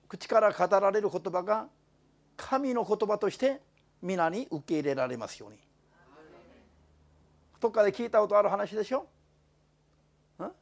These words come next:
使徒言行録十一章を見れば、ペテロがコルネリウスの家に、異邦人の家に訪ねていた時に、ん？コルネリウスの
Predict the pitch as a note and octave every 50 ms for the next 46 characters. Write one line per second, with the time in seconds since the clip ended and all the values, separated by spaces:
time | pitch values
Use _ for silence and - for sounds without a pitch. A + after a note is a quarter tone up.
0 | _ _ - - - A#3+ G#3+ F#3+ G#3 G#3 G3 G3+ G#3 G3+ G3 F3 - G3 G3 F#3+
1 | F#3 - - G3 F#3 F#3 F#3+ F#3+ G3 D3 C3 C#3+ E3 G3 G#3+ - _ _ _ _
2 | _ _ _ _ _ _ - G#3+ G#3 - G#3 F3+ F3 E3+ E3 G#3+ A#3+ A#3+ B3+ B3
3 | - - _ _ _ _ _ _ _ - - G3 A3 A#3+ A#3 A#3 A3+ A#3 A#3 A#3
4 | A3 G#3 - A3+ A3 A#3 G#3+ G3+ F#3+ G3 F#3 F#3+ G#3+ B3 - _ _ - D#3 E3
5 | F#3 F#3+ D#3+ E3+ E3 D#3+ D3 C#3 C3+ C#3+ F3 F#3+ - - - D#3 D#3 E3 D#3+ -
6 | F#3 F3+ - G#3 F#3+ E3+ C3 - A#2 C3 D3 - _ _ _ _ _ _ _ _
7 | _ _ _ _ _ _ _ _ _ _ _ _ _ _ - - D#4+ - _ _
8 | _ _ _ _ _ _ _ _ _ _ _ _ - - A3 A3 A#3 A3+ A3+ A3
9 | G#3+ A3 A3 G#3 G3 - G#3+ G3+ G3 G3 G3 F#3+ - -